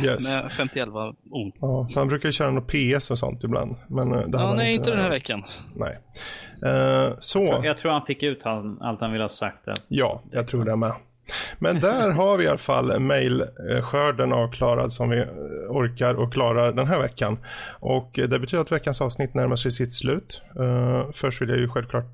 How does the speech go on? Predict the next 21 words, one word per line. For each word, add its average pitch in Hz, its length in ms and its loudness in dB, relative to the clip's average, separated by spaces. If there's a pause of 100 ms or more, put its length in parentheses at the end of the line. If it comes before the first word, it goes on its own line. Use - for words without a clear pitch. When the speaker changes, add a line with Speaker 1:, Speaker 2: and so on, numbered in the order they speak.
Speaker 1:
nämna 131 320 0
att 131 120 -2
det - 60 0
är 123 200 2
så 120 300 -2
att 120 140 -2
ni 127 260 2
vill 151 160 0
ha 127 220 0
mer 131 300 0
av 143 120 2
Nördliv 143 520 2
utöver 139 440 2
det 120 120 0
ni 113 120 -4 (340)
finner 110 280 -2
i 104 140 0
er 95 100 0
podcastapp 123 760 -2
eller 107 180 -2
dator, 110 500 0